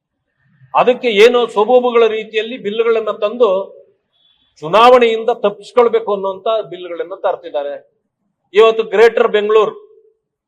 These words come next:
ಒಂದು ಅಥಾರಿಟಿ ಕೆಳಗಡೆ ಕೆಲಸ ಮಾಡ್ಬೇಕು ಅಂತಂತಂದ್ರೆ, ಮತ್ತೆ ಜನಪ್ರತಿನಿಧಿಗಳಾಗಿ ಒಂದು ಅಥಾರಿಟಿ ತಳಗಡೆ ಹೇಗೆ ಕೆಲಸ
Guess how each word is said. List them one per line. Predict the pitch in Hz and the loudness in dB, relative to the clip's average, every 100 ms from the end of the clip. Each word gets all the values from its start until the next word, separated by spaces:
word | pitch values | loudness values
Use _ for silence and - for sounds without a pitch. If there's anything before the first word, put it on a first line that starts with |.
| _ _ _ _ _ _ _ _ 151 | _ _ _ _ _ _ _ _ -2
ಒಂದು | 240 254 | 4 4
ಅಥಾರಿಟಿ | 143 151 226 262 262 262 254 | 4 4 6 6 4 -2 0
ಕೆಳಗಡೆ | 240 233 233 | 2 2 0
ಕೆಲಸ | 233 220 220 233 | 0 -2 -2 -2
ಮಾಡ್ಬೇಕು | 226 214 226 220 | 0 0 -2 -2
ಅಂತಂತಂದ್ರೆ, | 202 190 147 131 127 170 202 - _ _ _ _ _ | -4 -8 -8 -8 -4 -4 -4 -8 _ _ _ _ _
ಮತ್ತೆ | 208 247 247 180 175 185 - _ _ _ _ _ _ _ _ _ _ _ - | 0 0 2 2 2 -4 -18 _ _ _ _ _ _ _ _ _ _ _ -4
ಜನಪ್ರತಿನಿಧಿಗಳಾಗಿ | 175 247 254 254 254 254 254 247 233 214 147 156 | 0 0 2 2 2 -2 -2 2 2 2 -2 -10
ಒಂದು | 180 196 | -6 -4
ಅಥಾರಿಟಿ | 214 220 254 247 247 247 - | -2 0 0 -2 -6 -12 -6
ತಳಗಡೆ | 214 220 220 208 | -4 -4 -6 -6
ಹೇಗೆ | 226 226 | -6 -8
ಕೆಲಸ | 226 214 | -8 -8